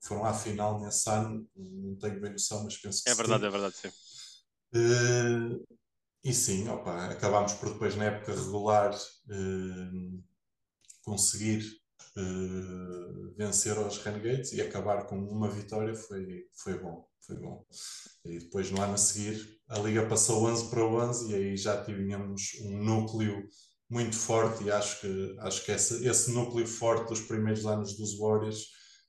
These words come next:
Speaker 1: eh, foi muito importante para manter a equipa sólida e ajudá-la a crescer.
Speaker 2: Sim, sim. Não, porque isso é, e, e grande apontamento que tu deste nessa questão do nove para nove e onze para onze, porque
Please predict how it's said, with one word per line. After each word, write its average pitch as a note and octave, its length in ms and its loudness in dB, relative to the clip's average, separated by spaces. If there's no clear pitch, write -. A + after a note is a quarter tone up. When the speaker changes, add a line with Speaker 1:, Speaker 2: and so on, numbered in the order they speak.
Speaker 1:
eh, F#2+ 840 0
foi G2+ 200 -2
muito G2+ 260 -2
importante - 500 -2
para A2 100 2
manter A#2 420 4
a A#2 40 8
equipa A2+ 340 0
sólida A#2 580 6
e A#2 80 2
ajudá-la G#2+ 440 2
a - 60 -6
crescer. - 540 -6
Speaker 2:
Sim, G2+ 240 -4
sim. G#2 240 0
Não, C3 140 6
porque - 200 -2
isso C#3+ 160 4
é, C#3 140 10
e, B2+ 400 4
e A2+ 40 4
grande C#3 260 4
apontamento B2+ 580 0
que - 60 -16
tu A#2 120 -2
deste A2 280 4
nessa A2 240 0
questão A2 240 -2
do A2 100 0
nove G#2+ 240 4
para G#2+ 140 0
nove G#2 300 2
e A2 140 4
onze A2 180 2
para A2 160 2
onze, G#2+ 340 0
porque - 180 -12